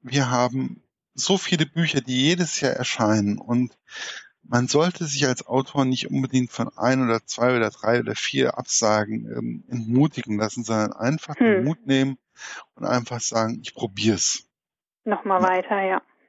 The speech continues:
Speaker 1: Und wa-, weiter und weiter. Und irgendwann, dann klappt es. Und es ist ja auch so, zum Beispiel, bei mir war's ja auch,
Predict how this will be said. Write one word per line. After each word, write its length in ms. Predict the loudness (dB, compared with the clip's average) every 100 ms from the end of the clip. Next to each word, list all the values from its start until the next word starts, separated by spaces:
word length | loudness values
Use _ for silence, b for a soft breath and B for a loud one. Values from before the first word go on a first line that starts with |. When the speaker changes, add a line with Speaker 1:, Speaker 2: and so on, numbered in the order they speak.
| _
Speaker 1:
Und 200 | 0 2
wa-, 220 | 2 2
weiter 340 | 2 2 2 0
und 140 | 0
weiter. 360 | 0 0 -4 -10 B B B 0
Und 340 | 2 2 -4 B B B
irgendwann, 800 | 2 2 2 -2 0 0 0 -6 -6
dann 180 | -6 -4
klappt 460 | 0 -2 -2 _
es. 300 | -4 -2 -4 _ B B
Und 460 | 0 0 0 -6 -12 B B B -12
es 140 | -4
ist 200 | -2 0
ja 120 | -2 -2
auch 160 | -4
so, 220 | -2 0 0
zum 240 | -2 -2
Beispiel, 380 | 0 0 -2 -4
bei 140 | -2
mir 280 | 2 2 2
war's 260 | 2 0 -2
ja 120 | -2
auch, 280 | 0 -2